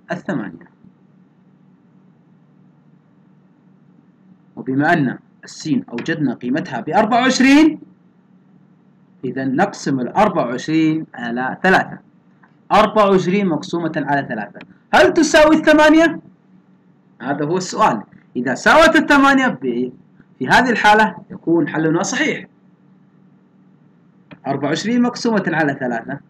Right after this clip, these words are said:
بالفعل أربعة وعشرين مقسومة على ثلاثة تساوي الثمانية. إذا في هذه الحالة أوجدنا قيمة س تساوي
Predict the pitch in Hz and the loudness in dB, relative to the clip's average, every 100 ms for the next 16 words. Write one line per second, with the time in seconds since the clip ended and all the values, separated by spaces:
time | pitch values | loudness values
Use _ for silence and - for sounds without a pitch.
0 | _ _ _ 131 139 - - 113 - _ | _ _ _ -4 -4 0 0 0 -6 _
1 | - 180 185 - 120 - 175 131 - - | -2 0 0 -2 -6 -4 -2 -2 -4 -14
2 | - 170 214 196 131 - 202 226 277 277 | -6 2 4 4 2 0 2 4 6 6
3 | 285 294 - - _ 147 143 190 175 156 | 6 2 0 -10 _ -6 -2 2 4 4
4 | 160 160 156 _ - 226 - 120 107 101 | 4 2 -2 _ -2 0 0 -6 -6 -6
5 | 98 95 95 _ _ _ - 135 139 131 | -10 -10 -14 _ _ _ -8 -6 -6 -6
6 | 123 104 143 185 165 175 170 170 - - | -10 -6 -4 -4 -4 -2 0 -2 -4 -16
7 | - 123 160 170 139 120 - 262 349 339 | -16 -10 -8 -6 -6 -6 -2 0 2 0
8 | - 285 285 277 254 151 - 160 160 160 | 2 4 6 4 0 -2 -2 2 4 2
9 | 160 165 160 | 0 -2 -6